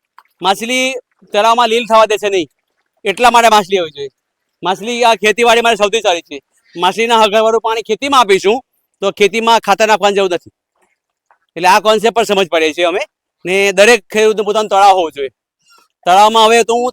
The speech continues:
ફ્લોટિંગ ખેતર સુધી બનાવી રહ્યો છું આમાં, કે એમાં તરતું ખેતર જ હોય, પછી એમાં ડાંગર પાકી શકીએ આપણે તરતું ખેતરમાં.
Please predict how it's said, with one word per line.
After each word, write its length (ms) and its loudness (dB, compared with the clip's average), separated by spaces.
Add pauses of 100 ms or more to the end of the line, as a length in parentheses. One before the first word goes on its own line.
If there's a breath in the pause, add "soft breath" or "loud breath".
(200)
ફ્લોટિંગ 360 0 (140)
ખેતર 280 0
સુધી 200 -2
બનાવી 200 -2
રહ્યો 160 -4
છું 120 -12 (160)
આમાં, 180 -10 (460)
કે 60 -2
એમાં 180 -2
તરતું 280 0
ખેતર 200 0 (100)
જ 20 0
હોય, 160 -2
પછી 160 -6
એમાં 140 -4
ડાંગર 220 0
પાકી 200 -6
શકીએ 180 -6
આપણે 160 -10 (140)
તરતું 260 -6
ખેતરમાં. 360 -8